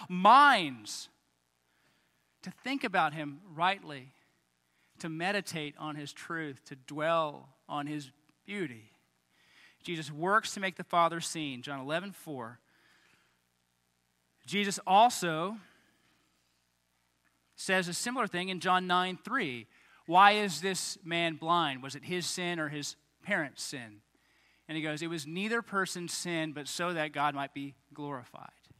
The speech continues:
So in a human, in human language, right? When might this show up? Let's say you're at a restaurant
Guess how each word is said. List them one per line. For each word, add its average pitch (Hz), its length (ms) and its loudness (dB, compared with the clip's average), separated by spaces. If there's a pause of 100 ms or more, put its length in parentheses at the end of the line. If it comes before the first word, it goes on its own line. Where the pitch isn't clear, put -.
(1120)
So 254 140 8
in 262 80 10
a 254 60 8
human, 254 400 6
in 220 140 -2
human 254 340 4
language, 165 560 2
right? 208 260 6 (300)
When 269 220 4
might 262 240 6
this 226 160 4
show 208 320 4
up? 165 340 2 (1900)
Let's 226 180 8
say 240 260 6
you're 233 160 4
at 208 100 8
a 185 60 0
restaurant 170 640 2